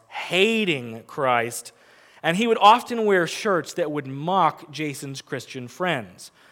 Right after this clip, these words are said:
So I remember going to his house and seeing him wearing a t-shirt that says, "He who wins, or he who dies with the most toys wins." It became one of his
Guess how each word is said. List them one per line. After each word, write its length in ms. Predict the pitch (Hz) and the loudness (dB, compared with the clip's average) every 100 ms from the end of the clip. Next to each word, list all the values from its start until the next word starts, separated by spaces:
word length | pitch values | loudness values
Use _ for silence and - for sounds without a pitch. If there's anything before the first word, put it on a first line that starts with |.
| _ - | _ -4
So 140 | 156 | 0
I 80 | 147 | 2
remember 260 | 160 156 | 2 -2
going 220 | 147 147 143 | -2 -4 -4
to 100 | 139 | -6
his 120 | 127 | -4
house 360 | 170 185 156 | 2 2 2
and 100 | 151 | -4
seeing 220 | 143 156 147 | -8 -6 -6
him 180 | 147 | -6
wearing 300 | 147 143 143 | -4 -4 -4
a 60 | 139 | -6
t-shirt 400 | - 202 170 143 | -6 -6 -4 -6
that 80 | 123 | -6
says, 360 | 151 139 135 - - - | -2 0 0 -6 -20 -20
"He 300 | - 202 208 | -10 -2 0
who 120 | 190 208 | 0 0
wins, 460 | 175 165 165 160 170 _ _ - | 0 -2 -2 -8 -12 _ _ -4
or 200 | 170 190 | -2 -2
he 220 | 180 214 | -4 -4
who 220 | 220 214 | -4 -2
dies 380 | 180 170 170 165 | 2 4 4 0
with 100 | 165 | -4
the 120 | 165 | -4
most 320 | 160 156 - | -2 -4 -6
toys 440 | - 135 123 123 120 | -8 -4 -4 -4 -8
wins." 680 | 156 196 190 127 95 101 - _ _ - | -6 -2 -2 -4 -12 -20 -20 _ _ -10
It 40 | |
became 260 | 160 180 175 | -4 -2 0
one 120 | 175 | -2
of 60 | 165 | -2
his 240 | 165 | -4